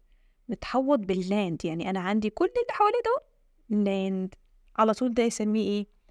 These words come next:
برافو عليكوا، this is the lake. الليك بتكون اللاند من حواليها من كل مكان. آه، number ten، the water bodies that surrounded the continents.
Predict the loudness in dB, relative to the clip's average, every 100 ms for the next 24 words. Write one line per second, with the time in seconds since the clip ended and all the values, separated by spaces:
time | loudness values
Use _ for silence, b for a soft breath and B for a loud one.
0 | _ -2 0 0 -2 -2 -2 -2 -2 -4
1 | -2 -2 -2 -4 -10 -12 -2 0 2 0
2 | 0 2 4 4 4 4 4 0 -2 0
3 | 2 2 2 0 2 2 4 4 2 -8
4 | _ _ _ -20 _ _ _ _ _ -4
5 | 0 2 2 4 6 4 2 -2 -6 -8
6 | _ _ _ -4 0 4 4 4 2 4
7 | 2 2 -4 -2 0 0 2 -2 0 0
8 | 0 2 0 -2 -6 _ _ -20 -16 -6
9 | -6 0 2 2 2 -2 -2 -8 -14